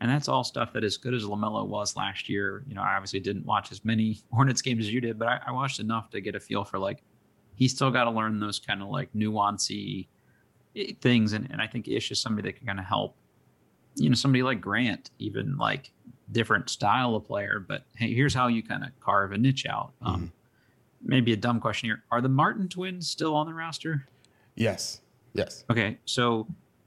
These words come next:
Speaker 1: I mean, even somebody like Cody that's sort of, you know, kind of a wing size, but, um,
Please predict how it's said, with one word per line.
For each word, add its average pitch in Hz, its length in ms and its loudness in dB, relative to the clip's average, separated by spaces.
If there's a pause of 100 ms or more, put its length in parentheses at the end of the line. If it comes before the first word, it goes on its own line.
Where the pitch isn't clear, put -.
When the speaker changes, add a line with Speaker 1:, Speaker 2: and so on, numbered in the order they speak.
(100)
Speaker 1:
I - 240 0
mean, 123 160 8
even 135 200 6
somebody 135 320 4
like 131 280 -2
Cody 135 400 2
that's 107 280 -2
sort 107 180 -2
of, 104 180 -4 (960)
you 120 180 4
know, 101 300 0 (440)
kind 123 200 2
of 117 80 2
a 117 40 4
wing 123 320 4
size, 120 540 0
but, - 300 -4 (540)
um, 92 440 -2